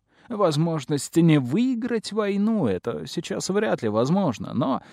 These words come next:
сохранить имеющееся сейчас, а уже потом вернуть и потерянное. Не сразу, спустя годы, но вернуть.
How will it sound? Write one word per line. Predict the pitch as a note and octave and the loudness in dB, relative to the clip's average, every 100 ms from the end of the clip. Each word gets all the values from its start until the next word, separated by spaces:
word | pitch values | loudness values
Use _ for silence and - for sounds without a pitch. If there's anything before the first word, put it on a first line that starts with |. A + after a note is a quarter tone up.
| - - | -20 -8
сохранить | D#4+ - C#4+ B3 B3 F#3+ - | -6 -2 0 4 4 2 0
имеющееся | E3+ F#3+ F3+ D#3+ E3 - D#3 | 0 0 -2 -4 -4 -2 -2
сейчас, | - E3 A#2+ - B3+ A#3 E3 - | 0 -2 -2 -2 0 2 2 2
а | C3+ | 0
уже | B2 A#2+ D3+ A#2+ - _ _ | 0 2 2 2 -4 _ _
потом | - F2 _ - A#3+ F3 G2 - _ _ - | -2 -2 _ -6 -2 0 -2 -4 _ _ -6
вернуть | A#3+ G#3 D3+ F#3+ E3+ - - _ | 2 4 6 4 0 -6 -16 _
и | A3+ | -6
потерянное. | G3 F3 - A3+ F3 G#2 F#2 G#2 | -2 -2 0 -2 0 -2 -2 4
Не | F#3+ C4+ | 6 6
сразу, | - A#3+ G#3 F#3+ G#3 | 4 4 6 4 0
спустя | G3+ - A3 - A#3+ | -6 -2 -4 0 -4
годы, | F#3+ D#3+ D3+ D3+ E3+ | 0 4 4 2 0
но | C3+ A#2+ | 2 2
вернуть. | G#2+ C#3+ A2 D3+ A3 - - | 0 -2 -2 -2 -2 -6 -16